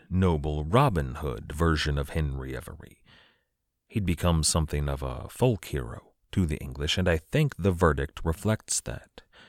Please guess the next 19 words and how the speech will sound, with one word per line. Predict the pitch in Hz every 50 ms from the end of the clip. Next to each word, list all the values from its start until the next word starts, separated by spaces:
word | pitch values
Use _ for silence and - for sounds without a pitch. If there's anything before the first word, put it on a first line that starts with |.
| _ _ _ _ _ _ _ _ _ _ _ _ _ _ _ _ _ _ _ _
Most | - 127 165 175 - - - -
of | - -
all, | 65 - 67
the | 76 98 98
big | 101 147 170 180 147 110
reason, | 95 87 98 104 104 98 92 85 76 - 73 67 67 65
though, | 64 73 65 60 - 64 69 73
that | 87 80 -
these | - 107 107 104 98 82 82
men | 87 90 90 87 82
were | 78 76
found | - 82 78 76 73 71 73
not | 80 80 73 71 -
guilty, | - 78 71 65 64 - - 62 82 101
in | 98 85 85
my | 92 95 95 87
opinion, | 78 71 - - 71 65 65 67 73 95 110
but | 110 110 113
it's | 113 - - - - -